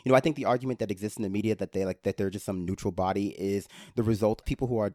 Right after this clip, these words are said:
Democratic Party adjacent and wanting to have some kind of career either in Democratic political media establishment or have some career based on that political establishment that requires access to it, presenting it as though the establishment is neutral, because then their interactions and their navigation through it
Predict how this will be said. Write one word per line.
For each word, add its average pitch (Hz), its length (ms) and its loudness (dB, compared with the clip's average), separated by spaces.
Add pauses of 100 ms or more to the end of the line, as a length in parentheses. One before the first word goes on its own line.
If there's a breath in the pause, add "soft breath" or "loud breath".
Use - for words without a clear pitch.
Democratic 107 340 -2
Party 101 260 0
adjacent 92 400 -4
and 92 140 -6
wanting 98 240 -4
to 90 60 -4
have 95 160 -4
some 101 120 -6
kind 92 240 -4
of 92 260 -6
career 139 440 4
either 113 560 0
in 101 300 -2
Democratic 104 440 0
political 107 480 -2
media 107 260 0
establishment 107 540 -2
or 95 160 -2
have 107 220 -2
some 107 100 -4
career 104 400 -2
based 113 400 -2
on 95 80 -4
that 92 160 -6
political 92 260 -8
establishment 90 600 -6
that 95 80 -2
requires 92 400 -2
access 95 340 -6
to 95 220 -6
it, 101 80 -6 (140)
presenting 165 420 2
it 147 60 2
as 139 140 -2
though 135 120 -2
the 131 80 -2
establishment 113 500 -4
is 92 100 -8
neutral, 98 520 -2 (160 loud breath)
because 117 280 -2
then 120 200 2
their 117 120 0
interactions 104 720 -4
and 98 200 -6
their 98 160 2
navigation 98 640 -4
through 92 180 -8
it 92 100 -8